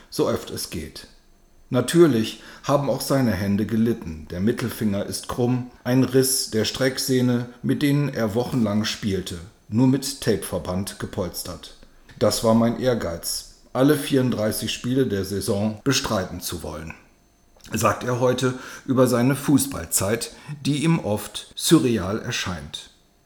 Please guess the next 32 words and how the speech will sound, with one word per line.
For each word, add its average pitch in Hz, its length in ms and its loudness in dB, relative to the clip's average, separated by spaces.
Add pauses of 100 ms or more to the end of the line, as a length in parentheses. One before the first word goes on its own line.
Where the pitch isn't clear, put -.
Und 117 160 2
schließlich 160 760 0 (440)
sei 113 240 2
beim 92 260 0
Malen 113 380 2
der 156 180 2
Kopf - 520 -4 (100)
allemal 117 480 2
wichtiger 107 460 -4
als 107 220 -6
die 135 120 -6
Hände. 85 340 -6 (1120)
Er 123 160 2
steuert, 104 680 -2 (420)
sie 104 240 -2
führen 104 420 0
aus. - 440 -8 (1000)
Die 131 140 2
zweite 185 360 0
Karriere 151 460 2
von 117 220 2
Rudi 135 320 4
Kargus, 117 580 0
der 98 220 -4
am 92 80 -4
fünfzehnten 160 540 -2
August 110 400 0
siebzig 139 340 -4
Jahre 147 260 2
alt 92 220 -4
geworden 95 380 0
ist, 131 240 -4